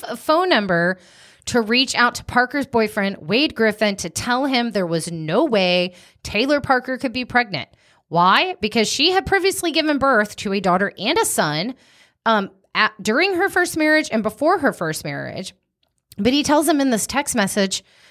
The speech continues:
she had a hysterectomy back in two thousand and fifteen.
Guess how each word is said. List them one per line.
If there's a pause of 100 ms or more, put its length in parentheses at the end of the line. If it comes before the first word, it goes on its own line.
(340)
she
had (300)
a
hysterectomy (140)
back
in
two
thousand
and
fifteen.